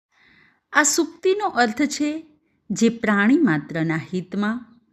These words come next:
રત રહે છે. ગીતા અહીં માનવતાવાદી અભિગમ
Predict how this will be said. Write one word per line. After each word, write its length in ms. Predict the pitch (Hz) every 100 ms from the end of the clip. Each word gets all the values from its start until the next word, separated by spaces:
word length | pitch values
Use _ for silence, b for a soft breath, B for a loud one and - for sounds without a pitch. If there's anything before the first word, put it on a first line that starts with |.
| 170
રત 280 | 147 151 151
રહે 260 | 123 120 -
છે. 420 | - - 127 _ _ _ _ _ b b b b b
ગીતા 600 | 160 160 160 180 170 214 - _ _ _ -
અહીં 220 | 294 392
માનવતાવાદી 960 | 294 214 240 339 - 403 339 285 311 370 - -
અભિગમ 420 | 208 208 190